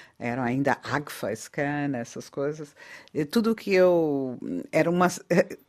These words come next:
quase assim, uma raiva de todas essas, essas tecnologias novas que apareciam e que me obrigava a me adaptar a, a elas. Então, eu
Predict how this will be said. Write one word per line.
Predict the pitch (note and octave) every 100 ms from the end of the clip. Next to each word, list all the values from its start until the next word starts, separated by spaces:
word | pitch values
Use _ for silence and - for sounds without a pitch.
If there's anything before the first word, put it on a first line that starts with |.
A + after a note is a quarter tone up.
| -
quase | G3 B3 B3
assim, | G#3+ G#3
uma | F#3 E3+ D#3+
raiva | D#3+ - - D3+ E3+ C4 F#3 E3+
de | D#3 D#3+
todas | - A#3+ G#3 F3+
essas, | D#3 - D#3+ - -
essas | D3+ F3 D#3+
tecnologias | F3+ G3 F3 D#3+ D3+ D#3+ D#3+ D3
novas | D#3+ D#3 E3 F3 D#3 D3
que | - -
apareciam | D3 D#3+ D3 C#3+ - F3 F3 - - -
e | -
que | D3+ - E3+
me | D#3+ E3+
obrigava | F3 E3 C#3+ D3 D3 E3 D3+ C#3+ -
a | D3
me | D3+
adaptar | D3 C#3+ - - F#3+ - _ _ _ _ _ -
a, | - D3 -
a | - C3
elas. | B2 C3 C#3+ - - - -
Então, | D3 D3 E3 E3+
eu | E3